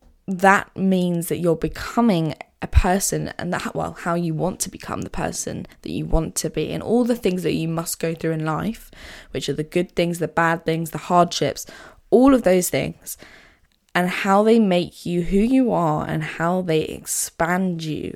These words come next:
and how they give you a reason to be the person you are today. The good things, the bad things, the hardships, all of that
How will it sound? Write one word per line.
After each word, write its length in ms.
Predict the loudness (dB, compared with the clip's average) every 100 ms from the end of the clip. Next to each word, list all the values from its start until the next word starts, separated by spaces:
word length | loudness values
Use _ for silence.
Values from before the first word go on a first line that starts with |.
| -8
and 160 | -6
how 220 | -6 -4 -2
they 120 | -2
give 320 | -2 -4 -4
you 380 | -6 -4 -4 -4 -10 -20 -10 -4
a 80 |
reason 400 | 2 4 4 4
to 80 | -2
be 180 | -2 -2
the 80 | -2
person 480 | -6 -6 -4 -6 -6
you 120 | -4
are 120 | -6
today. 420 | -8 -6 -6 -6 -10
The 60 |
good 220 | -6 -6
things, 200 | 0 -2
the 80 | 0
bad 280 | -2 -2 -2
things, 200 | -4 -6
the 60 | -8
hardships, 500 | -4 -4 -4 -8 -4
all 200 | 0 0
of 100 | 0
that 320 | 0 0 -2